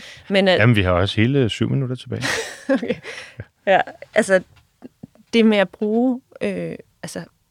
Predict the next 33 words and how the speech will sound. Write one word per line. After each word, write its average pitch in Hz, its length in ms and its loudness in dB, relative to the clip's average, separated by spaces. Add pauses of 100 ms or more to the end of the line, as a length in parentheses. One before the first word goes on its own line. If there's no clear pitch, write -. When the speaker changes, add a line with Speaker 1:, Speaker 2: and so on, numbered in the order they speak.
(140)
Speaker 1:
hvad 180 160 -12
hedder 180 160 -8
det, 180 120 -16
fan-, - 440 -8 (120)
f-, - 200 -20 (100)
øhm, 156 340 -8 (600)
funden 208 420 -2
materiale, 160 640 -4 (140)
Speaker 2:
Ja. 120 100 2
Speaker 1:
som 202 160 -2
nogle 190 220 -2
andre 170 160 -4
har 180 60 -2
lavet, 165 280 -4
det, 226 180 2 (280)
det 208 140 0
er 220 220 0
sådan 226 200 -2
en, 208 260 -2
et 208 140 -8
felt, - 320 -6
jeg 190 100 -6
synes 208 340 -6
er, 185 200 -6 (440)
man 202 160 -2
skal 196 280 -8 (160)
gøre 208 220 0
det 226 100 -2
varsomt, - 640 -10 (100)
øh, 180 360 -6
for - 280 -6
ikke 196 320 -6
at - 200 -6